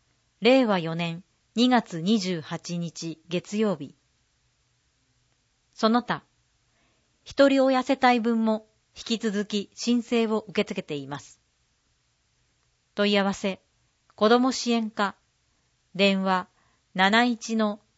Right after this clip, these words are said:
二二五五。記事アイディー、七九三五三。詳細は、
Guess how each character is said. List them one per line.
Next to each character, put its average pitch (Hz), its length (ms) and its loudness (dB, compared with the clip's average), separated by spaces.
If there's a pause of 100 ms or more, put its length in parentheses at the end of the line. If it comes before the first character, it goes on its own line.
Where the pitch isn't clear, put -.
(200)
二 254 440 0
二 233 380 -2 (160)
五 190 420 0
五。 185 360 0 (1000)
記 214 160 -2
事 247 280 -6 (120)
ア 233 120 2
イ 233 160 -2
デ 214 80 -4
ィ 208 200 0
ー、 - 40 -20 (640)
七 233 440 0
九 208 540 -2
三 220 540 2 (100)
五 196 460 -2
三。 180 460 -4 (1900)
詳 202 200 0
細 196 260 -2
は、 185 240 -8